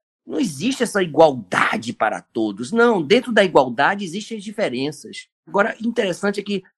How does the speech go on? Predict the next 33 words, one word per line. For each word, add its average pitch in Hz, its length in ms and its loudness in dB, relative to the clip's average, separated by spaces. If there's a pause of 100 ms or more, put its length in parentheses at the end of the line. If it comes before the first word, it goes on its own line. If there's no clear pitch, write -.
(120)
nós 214 180 6
somos 214 320 4
mais 165 380 2
semelhantes 214 720 0
do 277 80 -8
que 262 140 -6
diferentes. 135 720 -8 (220)
É - 60 -4
incrível 254 460 0
isso. 233 280 0 (200)
Eu 233 80 2
fiquei 269 240 4
analisando 190 520 2
outro 165 200 -4
dia, 143 300 0
lá 139 160 2
numa 151 140 -6
rua 131 180 -4
em 139 60 -2
Jerusalém, 123 600 -6 (320)
o 180 120 -6
relacionamento 202 1000 -2
entre 139 240 -2
judeus 135 840 0 (160)
e 135 80 2
turistas 139 680 0 (320)
e - 60 -4
o 202 40 4
relacionamento 196 680 2
entre 131 400 2 (200)
palestinos 175 720 2
e 208 40 -12
turistas. 156 600 -6